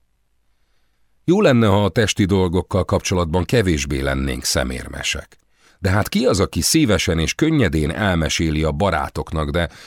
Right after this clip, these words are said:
akár a terapeutájának is, hogy fosik?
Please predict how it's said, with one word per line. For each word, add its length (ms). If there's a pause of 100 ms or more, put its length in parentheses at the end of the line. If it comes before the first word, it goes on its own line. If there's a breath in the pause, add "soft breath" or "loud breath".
(120)
akár 340
a 80
terapeutájának 1160
is, 120
hogy 160
fosik? 680